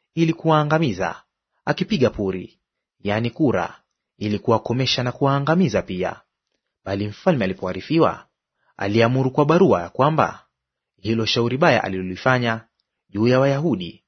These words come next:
limrudie kichwani pake mwenyewe, na ya kwamba yeye na wanawe watundikwe juu ya mti. Hivyo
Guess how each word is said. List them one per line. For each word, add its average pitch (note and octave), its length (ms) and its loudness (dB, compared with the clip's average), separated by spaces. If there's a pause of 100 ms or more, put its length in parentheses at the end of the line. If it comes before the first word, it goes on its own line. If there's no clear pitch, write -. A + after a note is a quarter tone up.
(320)
limrudie G2+ 480 -4
kichwani C#3 360 -4
pake - 300 -2
mwenyewe, F#2 560 -4 (420)
na G2+ 120 -4
ya G2+ 100 -2
kwamba A2+ 260 -4
yeye C3 260 2
na F2 120 -8
wanawe A2 540 -2 (360)
watundikwe C#3 540 -2
juu F#2+ 140 -4
ya F#2 160 -2
mti. - 420 -8 (920)
Hivyo C#3+ 560 2